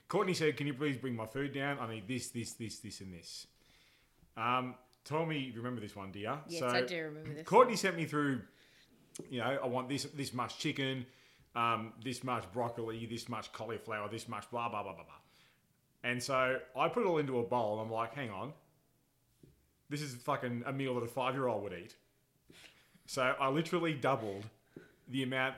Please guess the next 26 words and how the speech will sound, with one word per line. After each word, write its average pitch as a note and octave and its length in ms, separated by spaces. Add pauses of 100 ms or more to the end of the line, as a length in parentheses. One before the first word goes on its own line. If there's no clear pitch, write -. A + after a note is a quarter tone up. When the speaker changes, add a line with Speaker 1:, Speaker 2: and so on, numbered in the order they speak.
(120)
Speaker 1:
every E3 180
number E3 240
that C#3 140
she C#3 160
gave A#2+ 280
me A2+ 140
for A#2 120
vegetables, A#2 600
I A2+ 100
doubled A2 380
it. E2 200 (920)
I A2+ 60
thought, B2+ 140
"Righto, C#3+ 440
champ, D#3+ 420
let's D#3+ 180
see D3+ 140
if B2+ 80
you C3 60
can, B2 200
um, A#2+ 360
see D3 120
if C3 60
you A#2 80
notice A#2+ 320
this." F#2+ 300